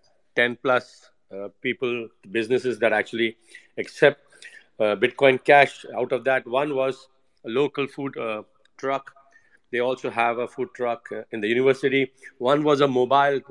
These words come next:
doctor's van. So it has, it is fully equipped to actually even, uh, take care of an emergency case if somebody has. And that van now, a doctor now accepts Bitcoin Cash. So it's been actually really nice, and more and more people calling.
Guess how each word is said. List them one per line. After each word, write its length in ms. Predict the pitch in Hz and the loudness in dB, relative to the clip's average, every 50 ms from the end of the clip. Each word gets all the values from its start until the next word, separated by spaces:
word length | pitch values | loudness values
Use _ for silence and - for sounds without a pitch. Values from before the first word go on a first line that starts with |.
| 110 95 92 | -18 -8 -4
doctor's 640 | 127 131 135 - _ - 127 123 123 117 - - _ _ _ - | -4 -4 -4 -6 _ -10 -8 -8 -8 -8 -12 -18 _ _ _ -14
van. 400 | 123 113 117 120 117 113 104 101 | -8 -4 -2 -2 -2 -2 -4 -8
So 120 | - 120 | -8 -10
it 80 | 110 98 | -2 -2
has, 200 | 113 120 - - | -2 -2 -2 -6
it 120 | - 104 117 | -10 -12 -12
is 100 | 104 - | -12 -8
fully 240 | _ 156 147 135 | _ -4 -2 0
equipped 400 | 131 123 - - 151 139 - _ _ _ _ _ _ _ _ _ _ | -2 -2 -2 -4 -4 -4 -4 _ _ _ _ _ _ _ _ _ _
to 80 | 135 | 0
actually 340 | 127 120 120 - - 127 127 | 0 2 0 0 -4 -4 -4
even, 220 | 127 123 123 123 120 _ _ _ _ _ _ _ _ _ _ - | -4 -4 -6 -8 -12 _ _ _ _ _ _ _ _ _ _ -12
uh, 280 | 110 107 107 107 107 104 _ _ _ _ _ _ _ _ _ _ _ | -10 -8 -8 -8 -10 -12 _ _ _ _ _ _ _ _ _ _ _
take 180 | - 127 127 - | -2 -2 -2 0
care 160 | - 135 131 | 0 0 2
of 140 | 123 110 - | 2 0 -2
an 120 | 117 107 - - | -6 -6 -6 -8
emergency 580 | 123 135 160 156 - 156 143 123 - - 120 | -4 -4 -4 -2 -2 -2 -4 -4 -6 -10 -12
case 340 | - - 123 117 110 - - | -6 -4 -4 -4 -4 -6 -8
if 120 | 127 123 | -12 -12
somebody 360 | - - 123 117 110 110 113 104 | -8 -8 -6 -6 -6 -6 -2 0
has. 300 | 117 120 120 113 - _ _ _ _ _ _ _ _ _ | 0 0 0 -2 -6 _ _ _ _ _ _ _ _ _
And 120 | 101 101 | -8 -8
that 120 | 113 107 101 | -6 -6 -2
van 320 | 107 120 127 131 127 123 | -2 0 0 0 -2 -2
now, 260 | 127 123 123 123 123 | -2 -2 -2 -4 -4
a 100 | - 104 | -6 -4
doctor 340 | 101 135 135 131 _ - 117 | -4 -4 -4 -2 _ -2 -2
now 200 | 113 120 117 117 | 0 0 -2 -2
accepts 380 | 113 104 - - 135 110 - - - | -4 -6 -6 -6 -6 -6 -6 -10 -12
Bitcoin 380 | 110 - - 131 123 120 107 | -12 -6 -4 -4 -4 -4 -2
Cash. 300 | - 139 127 - - - | 0 2 2 2 0 -4
So 80 | - 123 | -6 -6
it's 140 | 123 107 110 | -6 -6 -6
been 200 | 131 143 135 131 | -6 -2 0 0
actually 460 | 123 139 135 - 113 110 113 110 - _ _ _ _ _ _ _ | 0 0 -2 -6 -10 -10 -10 -10 -12 _ _ _ _ _ _ _
really 240 | 113 120 131 143 139 | -2 0 2 2 2
nice, 340 | 131 139 143 139 135 131 - | 2 0 0 -2 -2 -4 -6
and 280 | 123 117 117 113 113 113 _ _ _ _ _ _ | -8 -8 -8 -8 -10 -14 _ _ _ _ _ _
more 180 | - 127 135 135 | -6 -2 -2 -2
and 120 | 135 127 | -2 -2
more 140 | 127 131 127 | -2 -4 -4
people 300 | - - 131 127 127 131 | -4 -6 -6 -4 -6 -6
calling. 420 | 127 - 143 143 139 123 110 101 | -4 0 0 0 0 0 -4 -8